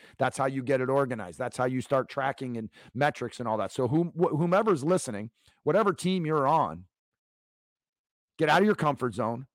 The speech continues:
build better habits, create higher standards, figure out what your wins are, figure out what you need to do to get to your next level of greatness with your team. And let's, and now I'm speaking back to myself,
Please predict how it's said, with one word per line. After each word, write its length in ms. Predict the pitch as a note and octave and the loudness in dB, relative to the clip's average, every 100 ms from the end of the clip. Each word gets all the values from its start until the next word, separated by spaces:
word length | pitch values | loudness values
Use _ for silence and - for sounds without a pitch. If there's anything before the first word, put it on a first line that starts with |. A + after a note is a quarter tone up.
| _ _ _ _ _ | _ _ _ _ _
build 180 | E3+ F3+ | 2 6
better 220 | F#3+ F#3 | 6 6
habits, 520 | C3 A#2+ A#2 - - _ _ _ _ _ - | 4 2 0 -8 -18 _ _ _ _ _ -2
create 220 | D#3+ F3 | 2 4
higher 220 | E3 E3+ | 4 4
standards, 600 | - B2+ A#2 A2+ A#2+ - _ _ _ _ _ _ _ _ _ _ | 0 -4 -4 -6 -8 -16 _ _ _ _ _ _ _ _ _ _
figure 220 | - F#3+ F#3+ | 2 6 6
out 140 | F3+ | 6
what 180 | E3+ - | 4 2
your 80 | D#3+ | 0
wins 320 | C#3+ C#3 A2 | 2 0 0
are, 300 | A2+ A#2 B2 _ _ _ _ _ _ _ _ _ _ | 2 0 -2 _ _ _ _ _ _ _ _ _ _
figure 240 | F3+ F#3+ F#3+ | 2 4 6
out 180 | F3 | 4
what 220 | C#3+ E3 E3+ | 6 4 2
you 320 | C#3 C#3+ E3+ F#3 | -4 0 2 2
need 320 | F3 F3+ D#3+ | 2 0 -2
to 100 | E3 | -6
do 300 | C3 C#3 C#3 | 0 0 0
to 160 | C3 | -2
get 240 | A#2 C#3+ - | 0 0 -2
to 100 | A#2+ | -6
your 340 | A#2+ D3+ E3+ | 2 4 4
next 360 | D#3 D3+ C#3+ - | 2 -2 -4 -2
level 320 | C#3 C3 C3 | 0 2 0
of 100 | G#2 | -2
greatness 420 | G#2 B2+ A2+ A#2+ | -2 -2 -4 -8
with 220 | A#2+ A#2 | -4 -4
your 120 | A#2+ A#2 | -4 -8
team. 440 | - G#2+ F2+ E2 _ _ _ _ _ _ _ _ _ _ _ _ _ _ | -8 -8 -8 -12 _ _ _ _ _ _ _ _ _ _ _ _ _ _
And 160 | C3 C3 | -4 0
let's, 460 | D3+ C#3+ - - - | 4 2 2 -8 -10
and 80 | G2+ | -6
now 180 | A#2+ B2+ | 0 0
I'm 80 | B2 | -2
speaking 380 | - C3+ A#2+ A#2+ | -4 -4 -4 -2
back 180 | B2+ - | -2 -2
to 60 | |
myself, 560 | B2 A#2+ C#3 A#2 F#2+ | -4 -2 0 0 0